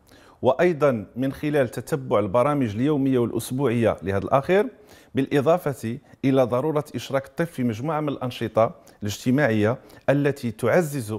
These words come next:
ثقة هذا الطفل في نفسه. أما فيما يتعلق بالعلاج في المؤسسات التعليمية فيتم من جانبين رئيسيين. الجانب الأول يتعلق بالأساس من خلال إشراك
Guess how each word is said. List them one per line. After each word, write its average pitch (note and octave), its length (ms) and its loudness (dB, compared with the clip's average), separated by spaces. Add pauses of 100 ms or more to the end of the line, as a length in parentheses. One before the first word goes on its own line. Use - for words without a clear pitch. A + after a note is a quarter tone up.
(320)
ثقة B2+ 520 -4
هذا B2+ 100 0
الطفل D3 360 -4
في A#2+ 160 -2
نفسه. F#2+ 360 -2 (680)
أما F3+ 240 4
فيما D3+ 320 -2
يتعلق C3 640 -2
بالعلاج G2 1700 -2 (260)
في - 60 -16
المؤسسات A#2+ 600 -6
التعليمية A2 600 -2 (320)
فيتم D3 460 -2
من C#3+ 200 0
جانبين D3 460 0
رئيسيين. G#2 600 0 (440)
الجانب D#3 360 2
الأول D3+ 480 2 (420)
يتعلق D3 560 0
بالأساس C3+ 560 0
من C#3+ 120 0
خلال C3+ 440 0
إشراك C3+ 560 0